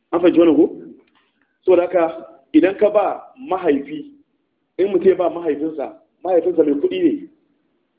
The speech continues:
An ga ina yawan ƙarya kawo misali da cancanci misali. Na ce wani, wani ɗan shi ya taɓa ɗinko wani kaya mai kyau ya ɗinka, shadda sosai ya ɗinka ya kawo mai, ya yi ta murna yana nuna ma abokansa.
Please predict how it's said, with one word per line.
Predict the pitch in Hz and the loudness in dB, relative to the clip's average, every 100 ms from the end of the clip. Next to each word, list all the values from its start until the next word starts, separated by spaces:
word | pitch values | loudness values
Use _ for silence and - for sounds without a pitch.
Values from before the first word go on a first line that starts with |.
| _ _ | _ _
An | 147 | -2
ga | 165 180 | 0 2
ina | 185 | 2
yawan | 180 | 2
ƙarya | 170 185 180 | 4 2 2
kawo | 170 175 | -2 -4
misali | 151 156 151 | 0 0 -2
da | 131 | -2
cancanci | 175 180 156 123 147 | -2 0 0 0 0
misali. | 139 127 123 110 _ _ 147 - _ _ _ _ _ - | 0 0 -2 -4 _ _ -18 -18 _ _ _ _ _ -10
Na | 151 | 0
ce | 175 | 2
wani, | 156 185 - - - | 2 0 -2 -12 0
wani | 175 196 | 2 4
ɗan | 196 | 2
shi | 170 | 2
ya | 165 | 0
taɓa | 180 - | 0 -4
ɗinko | 170 165 175 170 | -2 0 2 2
wani | 170 175 170 - _ _ _ | 2 -4 -8 -18 _ _ _
kaya | 165 170 175 170 - - - _ _ - | 0 4 4 2 -4 -18 -20 _ _ -4
mai | 143 143 | -2 2
kyau | 214 170 | 2 2
ya | |
ɗinka, | - - 147 - - - | 0 -2 -4 -8 -16 -2
shadda | 175 160 156 139 | -2 0 0 0
sosai | 135 175 175 | -2 4 4
ya | |
ɗinka | 180 156 | 4 0
ya | 139 143 | 0 0
kawo | 151 | -2
mai, | 143 | 0
ya | 160 | 0
yi | 165 | 2
ta | 180 | 2
murna | 185 160 | 2 0
yana | 165 147 | 0 -2
nuna | 160 160 | -2 -2
ma | 127 | -2
abokansa. | 123 123 147 143 120 | -4 -2 -4 -4 -8